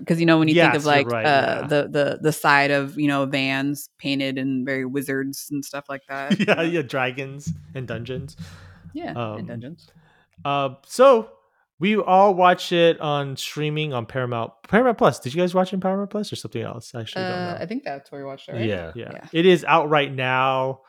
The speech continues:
Speaker 2: You can watch it if you are a subscriber. We know it came out a couple of months ago, uh, but this is the only time we can watch it. Uh, fun f-, little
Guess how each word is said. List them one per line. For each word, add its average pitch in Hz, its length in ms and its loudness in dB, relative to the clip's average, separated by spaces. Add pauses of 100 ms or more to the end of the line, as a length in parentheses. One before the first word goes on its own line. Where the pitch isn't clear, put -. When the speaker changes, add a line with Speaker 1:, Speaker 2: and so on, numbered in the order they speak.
(160)
Speaker 2:
You - 140 6
can 135 160 0
watch 120 220 -2
it 127 40 -6
if - 160 -10
you 120 240 -4
are 120 60 -6
a 113 260 -4
subscriber. 170 720 2
We 160 120 2
know 175 200 6
it 151 260 0
came 151 220 0
out 143 260 2
a - 40 -8
couple 127 280 -4
of 120 60 -2
months 123 260 -4
ago, 123 480 0 (480)
uh, 127 140 -6
but 180 140 -2
this 220 80 -4
is 208 60 -6
the 220 60 2
only 202 140 2
time 202 140 2
we 190 100 2
can 175 220 -2
watch 185 220 0
it. 92 220 -6 (340)
Uh, 151 280 4 (180)
fun 254 200 4
f-, - 120 -12
little 190 380 2